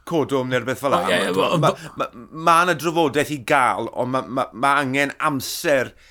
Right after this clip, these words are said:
Speaker 1: er mwyn gweld y darlun cyfan, fi'n credu.
Speaker 2: Ie.
Speaker 1: Achos ma' 'na, ma' 'na drafodaeth i gael, yn
Speaker 2: O-,
Speaker 1: sicr.
Speaker 2: ond o'n i ddim yn credu bod bryglis, dyw hwn ddim i wneud â'r disgyniadau, mae hwn i wneud gyda cymal cynta rasio.
Speaker 1: Ie, ie.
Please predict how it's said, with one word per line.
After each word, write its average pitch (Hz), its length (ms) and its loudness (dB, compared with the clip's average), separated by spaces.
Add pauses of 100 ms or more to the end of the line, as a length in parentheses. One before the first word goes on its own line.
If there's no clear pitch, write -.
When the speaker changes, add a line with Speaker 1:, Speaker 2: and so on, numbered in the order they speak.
(160)
Speaker 1:
er 135 100 -2
mwyn 139 320 -2
gweld 135 640 2 (400)
y 127 100 -4
darlun 135 640 0
cyfan, 120 640 -2
fi'n 107 140 -10
credu. 107 260 -4
Speaker 2:
Ie. 120 60 2
Speaker 1:
Achos 123 180 -8
ma' 170 240 2
'na, 180 180 2
ma' 160 300 0
'na 175 100 2
drafodaeth 120 540 -4
i - 20 -8
gael, 87 300 -4 (120)
yn 156 120 0
Speaker 2:
O-, 190 80 2
Speaker 1:
sicr. 107 540 -6
Speaker 2:
ond 160 260 0
o'n 170 80 4
i 170 80 4
ddim 170 160 2
yn 160 80 -4
credu 170 220 2
bod 143 100 -10
bryglis, 131 480 -2
dyw 135 140 0
hwn 160 180 2
ddim 151 160 -2
i 147 80 0
wneud 135 400 -2
â'r 117 80 -6
disgyniadau, 120 720 -2
mae 113 100 -4
hwn 123 160 -2
i 127 80 -2
wneud 117 340 -4
gyda 117 220 -6
cymal 127 340 -4
cynta 120 460 -2 (400)
rasio. 127 400 2
Speaker 1:
Ie, 120 80 4
ie. 98 80 0